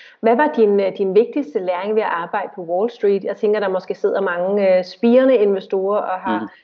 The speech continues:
Speaker 1: øh, romantiske drømme om, hvad der foregår der. Hvad, hvad, hvad var det
Speaker 2: <laughs>
Speaker 1: vigtigste, du tog med derfra?
Speaker 2: <laughs> For dem vil det nok være, at det måske ikke altid er så romantisk.
Speaker 1: Okay. <laughs> Og hvad var det for
Speaker 2: Men, øh,
Speaker 1: dig?
Speaker 2: jeg vil sige, altså, jeg tror,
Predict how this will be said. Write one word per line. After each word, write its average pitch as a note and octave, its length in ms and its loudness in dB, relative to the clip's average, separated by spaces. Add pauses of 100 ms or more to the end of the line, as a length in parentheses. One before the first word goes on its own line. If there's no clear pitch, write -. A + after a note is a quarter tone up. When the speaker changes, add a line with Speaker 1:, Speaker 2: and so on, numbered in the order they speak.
(160)
Speaker 1:
øh, F#3+ 160 2
romantiske G3+ 580 0
drømme F#3+ 420 2
om, F#3 80 -2
hvad F#3 140 0
der F#3 140 -2
foregår F#3 380 2
der. F#3 260 0
Hvad, G#3 120 0 (120)
hvad, A#3 140 0 (140)
hvad A#3 120 -2
var B3 100 2
det G#3+ 180 4
Speaker 2:
<laughs> A3+ 40 10
Speaker 1:
vigtigste, A#3 320 0
du B3 180 2
tog B3 200 0
med G#3 160 2
derfra? F#3+ 460 -6 (360)
Speaker 2:
<laughs> B2 460 -8
For B2+ 80 4
dem E3 220 4
vil D3+ 120 4
det C#3+ 100 4
nok C3 220 4
være, A#2+ 140 6
at A#2 100 2
det A#2+ 200 0
måske A2+ 260 -6
ikke B2+ 160 2
altid A2+ 200 -2
er A2 100 2
så - 120 -6
romantisk. G#2+ 720 -8 (160)
Speaker 1:
Okay. E3+ 720 -4 (300)
<laughs> C4 400 -2
Og C4+ 60 4
hvad A#3 120 4
var B3+ 80 2
det A#3+ 100 4
for - 60 6
Speaker 2:
Men, - 80 6
øh, - 40 0
Speaker 1:
dig? G3 300 0 (600)
Speaker 2:
jeg C#3 60 0
vil C3+ 80 0
sige, E3+ 260 -2 (520)
altså, C3 240 -4 (760)
jeg D3 120 -2
tror, C#3 140 -2